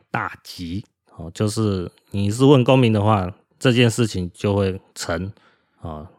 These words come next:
就能，哦，得到你想要的，哦，官位之类。可是我们想想看，他学生支持鸠山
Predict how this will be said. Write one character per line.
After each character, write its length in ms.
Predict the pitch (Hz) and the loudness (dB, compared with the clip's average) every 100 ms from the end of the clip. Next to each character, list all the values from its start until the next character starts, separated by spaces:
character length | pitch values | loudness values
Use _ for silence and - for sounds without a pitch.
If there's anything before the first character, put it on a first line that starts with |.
| _ _ | _ _
就 180 | - 101 | -4 -2
能， 380 | 92 92 92 104 160 160 - | -2 -4 -6 -10 -18 -20 -16
哦， 240 | - - _ _ - | -16 -16 _ _ -8
得 140 | 98 | -4
到 160 | 113 104 | 0 0
你 120 | 101 | 0
想 240 | - 85 | -4 -4
要 220 | 98 104 | -2 -2
的， 400 | 90 87 82 82 82 _ | -2 -4 -6 -8 -12 _
哦， 100 | 92 | -14
官 280 | 92 117 127 143 | -4 -2 0 2
位 180 | 110 | 0
之 240 | 85 95 98 | -2 -6 -4
类。 240 | 95 76 _ _ _ _ _ _ _ _ _ _ _ _ _ _ | -4 -6 _ _ _ _ _ _ _ _ _ _ _ _ _ _
可 100 | - | -2
是 100 | 143 | 4
我 100 | 170 | 4
们 160 | 123 120 | 6 4
想 180 | 113 123 | 2 0
想 120 | 98 | 0
看， 400 | - 113 85 95 _ _ _ _ _ - | -2 -4 -4 -12 _ _ _ _ _ -4
他 300 | 127 131 120 - - _ _ | 0 0 -2 -12 -20 _ _
学 240 | - 113 | -2 0
生 240 | 120 123 123 | 2 2 0
支 260 | - 139 135 | -4 0 0
持 240 | - 101 | 0 -6
鸠 240 | 95 120 113 | 0 2 2
山 360 | 113 104 110 | 2 0 -4